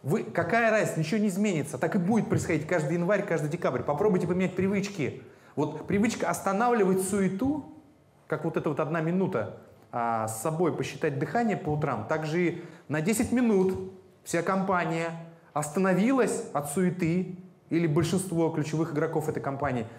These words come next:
и занялись чем-то про изменение, чем-то нужным на завтра, на перспективу, в рабочее время. Поэтому.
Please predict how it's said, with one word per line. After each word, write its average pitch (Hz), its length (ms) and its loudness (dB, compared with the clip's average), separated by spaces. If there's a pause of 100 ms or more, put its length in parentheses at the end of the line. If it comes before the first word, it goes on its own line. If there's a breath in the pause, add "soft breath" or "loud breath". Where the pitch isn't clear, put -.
(160 loud breath)
и 143 40 -4
занялись 180 560 0
чем-то 190 360 -2
про 147 200 -2
изменение, 139 720 -2
чем-то 151 320 -4
нужным 135 400 -2
на 113 120 -4
завтра, 127 440 -4
на 107 120 -8
перспективу, - 720 -8 (380 loud breath)
в 123 80 -4
рабочее 135 480 0
время. 117 340 -2 (220)
Поэтому. 107 360 -4